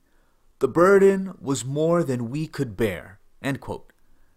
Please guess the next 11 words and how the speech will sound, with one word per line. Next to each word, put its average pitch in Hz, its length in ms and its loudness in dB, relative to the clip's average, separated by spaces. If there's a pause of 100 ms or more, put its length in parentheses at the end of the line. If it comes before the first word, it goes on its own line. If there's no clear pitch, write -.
(140)
said - 180 -14
Apostle 104 500 -4
Paul, - 460 -6 (380)
stressing 135 640 -4
that 92 200 -10
they 113 140 0
even 127 440 -4
told 180 340 -4
themselves, 90 640 -6 (100)
quote, - 320 0 (580)
"This 180 520 2